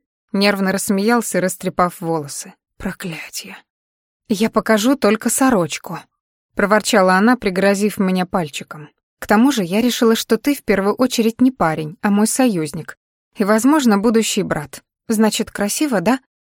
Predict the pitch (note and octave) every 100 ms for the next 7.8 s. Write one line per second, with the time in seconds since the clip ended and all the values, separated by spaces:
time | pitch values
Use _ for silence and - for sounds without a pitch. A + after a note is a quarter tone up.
0 | _ A#3 B3+ C4+ A3 E3+ E3 - F#3 E3+
1 | D#3+ D3+ - - - _ _ _ - G3+
2 | G#3 G#3 A#3+ G#3+ G#3 F#3+ G3 G#3 A3 G3+
3 | F#3 F3+ B3+ G3+ F3+ F#3 F3+ A#3 A#3+ G#3
4 | - G3 F#3 E3+ E3+ D#3 D3+ _ _ _
5 | _ _ _ - A3+ G#3+ - G3+ G3+ G#3
6 | F3+ - F#3 - F#3 E3+ G#3+ B3+ - F#3
7 | F3 - F3 D#3+ D3+ C3+ - -